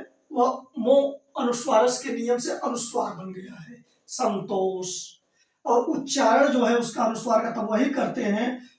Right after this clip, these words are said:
जो सामने शब्द या वो वर्ण आए, उसका जो अंतिम, उस वर्ग का जो अंतिम वर्ण होगा।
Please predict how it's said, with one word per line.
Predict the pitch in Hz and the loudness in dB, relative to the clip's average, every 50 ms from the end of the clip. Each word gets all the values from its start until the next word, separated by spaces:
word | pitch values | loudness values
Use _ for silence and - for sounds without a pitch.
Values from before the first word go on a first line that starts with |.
| _ - | _ -4
जो | 254 | -2
सामने | 233 - - - - 262 233 226 233 233 240 262 277 294 302 269 254 | 0 0 0 2 2 4 6 8 8 8 8 8 6 6 6 6 4
शब्द | - - 262 240 - - | 2 0 -4 -4 -2 2
या | 220 214 214 214 220 | 4 6 6 6 6
वो | - 226 220 220 214 202 180 - - - _ _ _ _ _ - | 4 4 4 4 4 2 0 -4 -8 -14 _ _ _ _ _ -2
वर्ण | 226 233 233 233 233 | 0 4 4 6 6
आए, | 240 233 - 233 214 214 226 240 262 269 - - - - _ _ - | 6 4 4 4 4 6 6 4 4 4 2 -2 -8 -12 _ _ -4
उसका | 311 247 - - - 381 370 | -2 0 0 2 4 6 6
जो | - 240 240 233 | 6 4 2 0
अंतिम, | 226 214 170 160 240 240 - - - - - _ _ _ _ _ _ _ _ _ _ _ _ _ _ | 0 0 -2 -2 -4 -2 -2 -4 -4 -6 -14 _ _ _ _ _ _ _ _ _ _ _ _ _ _
उस | - 339 - - | -4 -2 0 2
वर्ग | - 247 247 247 240 233 | 4 4 4 4 4 2
का | 247 247 | 2 2
जो | 240 240 240 | 2 2 0
अंतिम | 247 240 - 294 240 214 - - 254 | -2 -2 -2 -4 -4 -4 -4 -6 -6
वर्ण | 208 196 190 185 185 180 | -2 0 2 2 2 2
होगा। | - - - 190 175 - - | -2 -4 -8 -10 -12 -14 -16